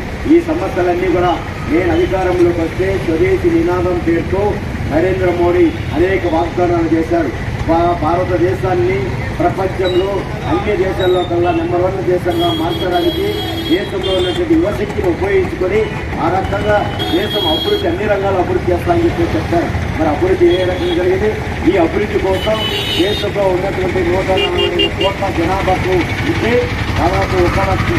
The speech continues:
నూట అరవై ఐదు లక్షల కోట్ల రూపాయల అప్పు ఈ దేశ ప్రజల కోసం అప్పు చేసినారని చెప్పేసి చెప్పారు. మరి ఈ నూట అరవై ఐదు లక్షల కోట్ల అప్పు ఎవరు తీర్చారు? ఎవరు వాటిని పొందారు? ఎందుకంటే రైతులు ఆత్మహత్య చేసుకుంటున్నారు?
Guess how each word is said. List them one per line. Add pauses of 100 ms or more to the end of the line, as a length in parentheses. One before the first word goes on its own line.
(680)
నూట
అరవై
ఐదు
లక్షల
కోట్ల
రూపాయల
అప్పు (360)
ఈ
దేశ (140)
ప్రజల
కోసం
అప్పు
చేసినారని
చెప్పేసి (300)
చెప్పారు. (380)
మరి
ఈ
నూట
అరవై
ఐదు
లక్షల (100)
కోట్ల
అప్పు (500)
ఎవరు
తీర్చారు?
ఎవరు
వాటిని
పొందారు?
ఎందుకంటే
రైతులు
ఆత్మహత్య
చేసుకుంటున్నారు?